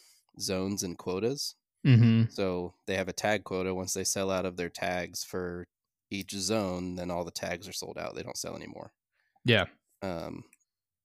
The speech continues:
Speaker 1: if they're gonna do something to limit archery tags, I'd rather them do that than to you know, do a straight up unit draw, because unit draws just invite point creep. And, like, yeah, for a few years when everybody spends their points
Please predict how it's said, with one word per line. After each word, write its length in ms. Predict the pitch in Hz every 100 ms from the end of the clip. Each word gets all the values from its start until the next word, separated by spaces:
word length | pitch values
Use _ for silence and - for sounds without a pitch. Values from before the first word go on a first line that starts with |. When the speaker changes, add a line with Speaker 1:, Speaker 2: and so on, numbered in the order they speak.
| -
Speaker 1:
if 120 | -
they're 120 | 101
gonna 260 | 98 110 95
do 400 | 85 98 101 104
something 720 | - 92 92 - 135 151 156 -
to 260 | 135 135 123
limit 320 | 120 123 123 -
archery 360 | 113 113 120
tags, 320 | 117 123 123 107
I'd 140 | 92
rather 300 | 90 92 95
them 180 | 95 92
do 160 | 92 92
that 380 | 92 90 101 -
than 260 | 95 90 90
to 420 | - 92 90 90 - _ _ _ _ _ _ _ _ _ _ _ -
you 100 | 92
know, 140 | - -
do 180 | - 92
a 100 | 85
straight 340 | - - 92
up 140 | 90 87
unit 300 | 80 87 95
draw, 240 | 110 107 107
because 480 | 98 - 92 90
unit 240 | 104 120 90
draws 400 | 98 95 90 90
just 340 | - 92 - _ _ _ _ _ -
invite 420 | 98 95 90 -
point 300 | 95 92 -
creep. 300 | - 90 90
And, 140 | 92
like, 200 | 95 92
yeah, 240 | 107 101 95
for 220 | - 98
a 40 |
few 220 | 92 - 107
years 400 | 95 95 104 101
when 120 | 95
everybody 440 | 92 95 95 92
spends 400 | - - 92 95
their 140 | 90 87
points 640 | - 90 98 - - -